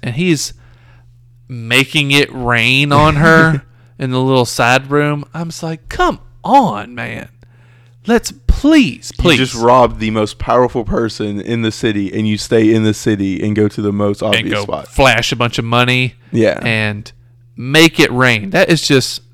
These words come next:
Speaker 1: ridiculous, guys. There's thousands of things that you could have done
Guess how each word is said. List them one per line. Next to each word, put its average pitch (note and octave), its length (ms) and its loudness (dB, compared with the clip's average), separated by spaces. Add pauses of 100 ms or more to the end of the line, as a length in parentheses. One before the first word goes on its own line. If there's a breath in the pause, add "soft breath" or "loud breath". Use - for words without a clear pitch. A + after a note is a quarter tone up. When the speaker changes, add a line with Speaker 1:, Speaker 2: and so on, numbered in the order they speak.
Speaker 1:
ridiculous, C3+ 800 -2
guys. F3+ 480 -10 (1600 soft breath)
There's F#3 540 4 (1080)
thousands C#3 720 0
of G#2+ 120 -14
things G#3+ 480 -6
that - 180 -10
you A2+ 80 -8
could C3+ 200 -2
have A2+ 140 -4
done G#2 380 -2